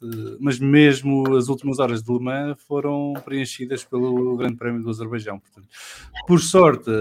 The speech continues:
acabou a tempo de ainda vermos a, a última meia horita de, de, das vinte e quatro horas, eh, em paz e sossego, mas, para festejar a vitória do, do António e do, do Henrique.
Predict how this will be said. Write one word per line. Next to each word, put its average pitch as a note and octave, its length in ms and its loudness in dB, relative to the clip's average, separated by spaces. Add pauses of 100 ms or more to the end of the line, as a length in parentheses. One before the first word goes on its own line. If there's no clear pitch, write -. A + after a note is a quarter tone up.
(160)
acabou C3+ 380 0
a C3+ 60 0
tempo D3 300 -4
de D3 80 -6
ainda D3+ 140 -2
vermos C#3 320 -4
a, C3+ 60 -2 (560)
a C3 40 -8
última C3 280 -4
meia B2 180 -2
horita B2 300 -2
de, A#2 340 -8
de, G#2+ 60 -18 (720)
das A#2 100 -12
vinte A#2 200 -18
e B2 40 -20
quatro A#2 320 -6
horas, A#2+ 300 -8 (600)
eh, A2 360 -8
em A2+ 80 -4
paz A#2+ 200 -2
e A2 80 -8
sossego, A2+ 360 -10 (760)
mas, B2+ 580 -2
para B2 180 -2
festejar - 360 -4
a A2 60 -2
vitória G#2+ 420 -6
do, G2+ 460 -10
do G#2 140 -10
António G#2 400 -8
e G2+ 40 -10
do, G#2 460 -16 (380)
do A2+ 120 -2
Henrique. A2+ 360 -4